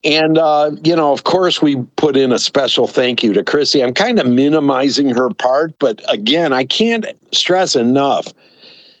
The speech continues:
that she kept on me. She kept asking. She kept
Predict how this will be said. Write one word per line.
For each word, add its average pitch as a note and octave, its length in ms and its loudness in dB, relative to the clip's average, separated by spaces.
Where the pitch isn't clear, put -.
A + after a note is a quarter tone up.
that E3 320 -2
she - 440 -2
kept - 440 -2
on F3 340 0
me. F#2 220 -2
She - 220 -2
kept E3 320 -2
asking. D#3 580 0
She - 160 -2
kept E3 320 -4